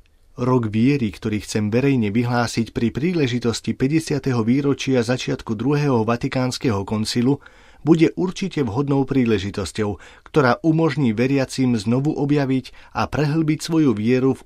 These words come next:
osobu Spasiteľa ľudstva. Títo muži a ženy umiestnili Krista do stredu svojho života. Počas stopäťdesiatich rokov mali odvahu obetovať všetko pre službu evanjelia. Dnes ten istý postoj musí byť v centre života celej cirkvi.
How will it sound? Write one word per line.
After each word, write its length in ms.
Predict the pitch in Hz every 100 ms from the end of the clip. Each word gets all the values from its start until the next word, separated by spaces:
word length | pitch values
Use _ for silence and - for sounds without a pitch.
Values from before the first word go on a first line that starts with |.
| 170
osobu 400 | 175 117 101 110
Spasiteľa 720 | - 123 - 120 120 117 110
ľudstva. 480 | 98 - - 69 - - - -
Títo 320 | 170 175 110
muži 320 | 104 98 107
a 80 | 98
ženy 240 | 107 107
umiestnili 640 | 110 117 113 - 139 120 107
Krista 400 | 120 131 - 123
do 160 | 110
stredu 400 | 131 139 131 123
svojho 320 | - 131 117 117
života. 480 | 113 104 104 101 - -
Počas 320 | 113 104 98
stopäťdesiatich 800 | - 117 117 117 - 120 - 101
rokov 320 | 110 107 113
mali 240 | 113 113 113
odvahu 560 | 131 117 120 107 -
obetovať 480 | 135 135 147 139 -
všetko 400 | - 127 - 135
pre 160 | - 127
službu 480 | - 123 107 131 117
evanjelia. 720 | 110 101 95 87 85 80 76 _ _ _ _ - -
Dnes 480 | 113 123 143 170 - -
ten 240 | 160 143 -
istý 400 | 143 - 127 98
postoj 400 | 120 117 131 127
musí 320 | 120 127 143
byť 140 | 120 -
v 80 | -
centre 360 | - 123 120 113
života 400 | 110 113 113 113
celej 400 | - 101 98 -
cirkvi. 480 | 95 90 - 85